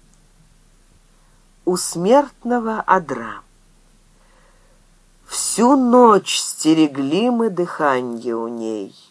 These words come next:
Недвижно лежала она. В груди колебалась слабей, слабей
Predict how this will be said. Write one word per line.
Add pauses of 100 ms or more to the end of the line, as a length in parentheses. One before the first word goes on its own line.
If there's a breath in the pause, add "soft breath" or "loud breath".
(600)
Недвижно
лежала
она. (840 loud breath)
В
груди
колебалась
слабей,
слабей